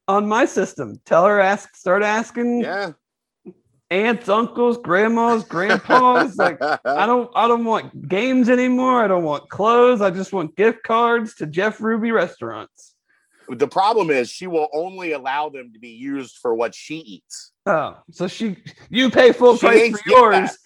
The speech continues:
Speaker 1: and
Speaker 2: Yeah,
Speaker 1: then she
Speaker 2: she
Speaker 1: pulls
Speaker 2: ain't
Speaker 1: out the
Speaker 2: sharing.
Speaker 1: gift cards and is like, "All right, now
Speaker 2: Yeah.
Speaker 1: you can run my tab."
Speaker 2: But the problem is she's gonna order, like, a fifty-four dollar fillet.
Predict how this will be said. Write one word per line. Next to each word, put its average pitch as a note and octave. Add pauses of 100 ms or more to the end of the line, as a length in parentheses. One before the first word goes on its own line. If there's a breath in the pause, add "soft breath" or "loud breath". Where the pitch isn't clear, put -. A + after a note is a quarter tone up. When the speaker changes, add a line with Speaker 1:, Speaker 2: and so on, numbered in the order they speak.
(240 soft breath)
Speaker 1:
and G3+
Speaker 2:
Yeah, A#3+
Speaker 1:
then -
she A#3
Speaker 2:
she A3
Speaker 1:
pulls A3+
Speaker 2:
ain't A3+
Speaker 1:
out G3
the D#3+
Speaker 2:
sharing. E3+
Speaker 1:
gift G#3+
cards F#3+
and F3+
is E3
like, F#3
"All A#3+
right, A3+
now A3
Speaker 2:
Yeah. -
Speaker 1:
you A#3 (100)
can G#3
run G3+
my F#3+
tab." B2+ (880)
Speaker 2:
But F#3
the -
problem B3
is D#3+
she's D#3+
gonna F#3+
order, G3+
like, D3+
a C#3
fifty-four F3+
dollar D#3+
fillet. D#3+